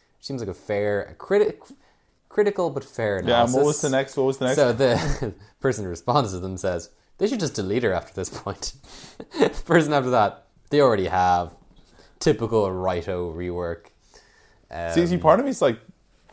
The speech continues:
Speaker 2: that's gotta be
Speaker 1: ironic.
Speaker 2: like, ironic.
Speaker 1: It's not, no.
Speaker 2: But then
Speaker 1: Well, the, the typical, no, yeah, it's not,
Speaker 2: But
Speaker 1: it's
Speaker 2: it's,
Speaker 1: not ironic, yeah.
Speaker 2: nah.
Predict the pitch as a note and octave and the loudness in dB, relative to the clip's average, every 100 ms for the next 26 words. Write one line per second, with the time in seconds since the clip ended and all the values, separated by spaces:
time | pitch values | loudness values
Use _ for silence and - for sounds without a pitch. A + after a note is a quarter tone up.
0 | - B2 - B2+ B2+ B2 B2 A#2+ A2+ G#2+ | -2 -2 4 2 4 0 -2 0 -2 -6
1 | - _ _ _ _ F#2 E2 E2 G2 A#2 | -10 _ _ _ _ -10 -8 -6 -6 -2
2 | A2 A2 A2 E3+ G3 - - G2+ D#2 F#2 | 0 4 4 2 0 -8 -8 -8 -8 -4
3 | A#2+ B2 C3+ B2+ A#2+ - C#3+ C#3 D#3 D3+ | -2 4 4 4 -4 0 2 2 0 -4
4 | B2+ F#3+ D#3 C3 B2 C3+ G#2 E2+ F2+ E2 | 0 -2 0 -4 -4 -6 -6 -6 -10 -10
5 | - F#2+ E2 D3+ - - - - D3+ D#3+ | -12 -14 -6 -6 -6 -18 -20 -16 -14 -12